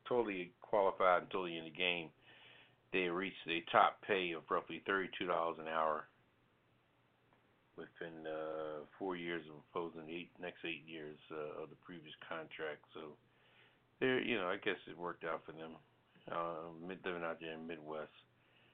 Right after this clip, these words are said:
that should be suffice money, I guess, for them to survive.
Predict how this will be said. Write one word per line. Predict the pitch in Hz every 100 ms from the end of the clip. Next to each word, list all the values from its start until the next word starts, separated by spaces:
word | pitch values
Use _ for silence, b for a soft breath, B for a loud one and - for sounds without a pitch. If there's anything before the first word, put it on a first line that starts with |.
| b -
that | 85 -
should | 80 78
be | 82 -
suffice | - 82 78 78 80
money, | 80 78
I | 78 76
guess, | 78 -
for | 80
them | 80 80 -
to | 76 -
survive. | 78 80 80 82